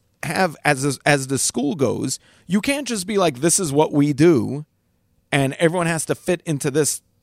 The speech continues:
peg, and everyone has to fit into this box that we have. And if you don't, then you don't." I-, it's just, education needs to be done on the foot. You, you look through all your kids. My, my son's Rebbe, I'll give him a shout out, I don't care, Rabbi Sokol,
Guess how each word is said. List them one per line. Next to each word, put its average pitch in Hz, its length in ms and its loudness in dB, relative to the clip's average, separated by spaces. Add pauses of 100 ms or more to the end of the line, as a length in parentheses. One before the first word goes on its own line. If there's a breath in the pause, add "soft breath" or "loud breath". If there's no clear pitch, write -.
(140)
peg, 156 500 -2
and 135 100 -2
everyone 147 180 -4
has 143 120 -4
to 143 80 -8
fit 151 180 0
into 147 220 -4
this 139 280 0
box 156 400 -2
that 135 140 -4
we 131 120 -2
have. 113 460 -4 (360 soft breath)
And 127 100 -6
if 135 80 -2
you 233 100 -2
don't, 226 580 2 (140)
then 165 160 -2
you 165 80 2
don't." - 320 -2 (300 soft breath)
I-, 190 140 -4
it's - 180 -2
just, - 180 -2 (460)
education 214 520 0
needs 180 220 -4
to 170 60 -8
be 151 160 -6
done 143 380 -2 (100)
on 156 220 -2
the 135 80 -2
foot. - 420 -6 (960)
You, 160 240 -6
you 165 200 -4
look 196 260 -2
through 202 560 -2
all 185 200 2
your 214 140 0
kids. 190 220 0 (200 soft breath)
My, 190 320 -4
my 156 160 -2
son's 135 300 -4
Rebbe, 120 260 0
I'll 254 100 -2
give - 120 -6
him 113 60 -6
a - 280 -10 (120)
shout - 340 -12
out, 110 120 -4
I 113 100 -4
don't 92 100 -8
care, 85 120 -8
Rabbi 101 180 -6
Sokol, 101 560 -4